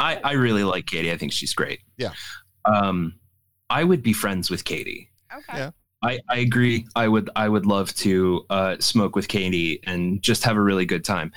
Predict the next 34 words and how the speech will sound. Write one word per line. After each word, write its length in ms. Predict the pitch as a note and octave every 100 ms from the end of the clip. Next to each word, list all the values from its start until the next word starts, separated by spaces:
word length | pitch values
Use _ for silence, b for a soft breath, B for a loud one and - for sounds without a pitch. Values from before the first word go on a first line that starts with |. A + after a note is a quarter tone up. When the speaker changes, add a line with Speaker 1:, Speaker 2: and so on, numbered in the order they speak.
| B B
Speaker 1:
Here's, 300 | - G#3 - -
like, 240 | C#3 C#3+
a 80 | C3
lot 260 | C#3 C#3+ F#3
of 80 | F3+
your 140 | D#3+
guests 280 | B2 B2 -
have 120 | A2+
come 220 | - G#2+
on, 160 | G2+ G2+
I 100 | F2+
feel 240 | - G2+
like, 260 | F#2 F2+ -
and 160 | G#2+ G2+
have 140 | G2+
said, 320 | - G#2 G2 G2 -
uh, 360 | G#2+ G2+ G2 -
"I'm 220 | G#2 G2+
scared 400 | - - A2+ A2
of 160 | G#2+ -
Gail, 420 | G2 F#2+ F#2+ F#2+
so 140 | -
I 60 | F#2+
just 240 | F#2 -
wanna 100 | F#2+
be 120 | E2+ E2+
friends 340 | D2 C2 -
with 100 | -
her." 160 | - - B B B
Speaker 2:
<laughs> 320 | B - -
Speaker 1:
I'm 200 | D3+ A3+
scared 400 | C#4 - G3+ C#3+
of 100 | G2+
Katie. 540 | - G2 G2+ F2+ D2